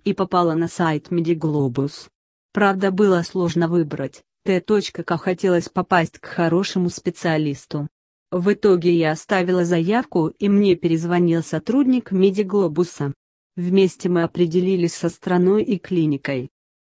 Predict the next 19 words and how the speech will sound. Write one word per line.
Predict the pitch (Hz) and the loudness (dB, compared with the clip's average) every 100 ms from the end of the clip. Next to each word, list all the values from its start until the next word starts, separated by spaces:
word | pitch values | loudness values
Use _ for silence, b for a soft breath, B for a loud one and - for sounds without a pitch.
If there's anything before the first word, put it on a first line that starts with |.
| _ | _
Потом | 175 185 185 | -4 0 0
был | 170 170 | 2 0
период | 160 190 190 175 | 0 0 2 0
в | - - | -6 -4
Турцию, | 190 156 - - 147 135 127 _ | -2 -2 -4 -6 -4 -4 -6 _
обследование | - 185 - 185 160 151 151 151 151 | -6 -6 -6 -2 0 0 0 0 -2
и | - 185 | -2 -6
встреча | - - 220 208 170 | -6 0 0 2 -2
с | 165 | -2
докторами. | 180 - 165 156 143 139 135 - _ _ _ | -2 -2 -2 -2 -2 -2 -4 -10 _ _ _
В | - - | -20 -8
клинике | 196 185 165 156 - | 0 2 2 0 0
мне | 160 165 | 0 0
понравилось, | 165 170 175 220 262 208 151 170 - _ _ - | 0 0 2 2 2 0 -2 -6 -14 _ _ -16
всё | - 190 | -4 -2
очень | - 220 233 - 151 | 0 -2 -2 -2 -4
чисто, | - 190 - 185 151 131 - _ | -2 -6 -4 -2 -2 -4 -10 _
персонал | - 175 - 180 190 175 | -6 -4 -2 2 4 2
приветливый. | 170 220 190 170 147 147 139 131 | 0 -2 0 0 0 -6 -4 -6